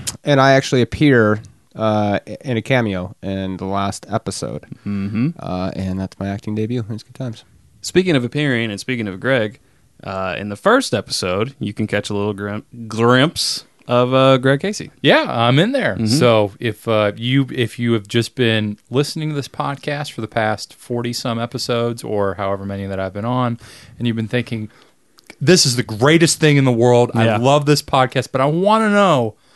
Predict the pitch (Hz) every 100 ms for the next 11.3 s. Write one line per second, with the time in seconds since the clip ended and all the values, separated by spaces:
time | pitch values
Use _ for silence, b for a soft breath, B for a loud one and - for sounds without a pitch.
0 | b b b _ 127 151 165 - 160 143
1 | 131 117 - 185 117 123 110 - - -
2 | _ _ - - 127 120 107 117 113 104
3 | 101 110 117 110 101 - 107 104 104 104
4 | 98 - 107 95 110 107 107 95 156 175
5 | 98 101 101 - 110 - 113 - 117 110
6 | 123 113 113 113 110 110 - 143 - -
7 | 127 120 120 143 156 165 170 170 208 170
8 | 135 170 214 143 135 127 - - 113 156
9 | 175 - 120 139 - 202 214 - 110 117
10 | - 110 104 107 120 113 107 117 98 95
11 | - - -